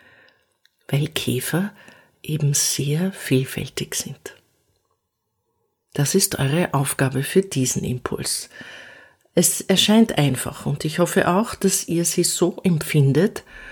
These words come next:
und doch ist sie gleichzeitig komplex. Ich wünsche euch mit dieser Aufgabe auch das Bewusstsein, dass alle Tiere, die zur Gattung Insekten gehören,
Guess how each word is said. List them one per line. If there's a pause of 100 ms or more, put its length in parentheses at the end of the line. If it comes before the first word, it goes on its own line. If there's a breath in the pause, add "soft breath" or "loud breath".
(580 loud breath)
und (120)
doch
ist
sie
gleichzeitig (460 soft breath)
komplex. (960)
Ich
wünsche
euch
mit
dieser
Aufgabe
auch
das
Bewusstsein, (840 loud breath)
dass
alle
Tiere, (560)
die
zur
Gattung (100)
Insekten
gehören,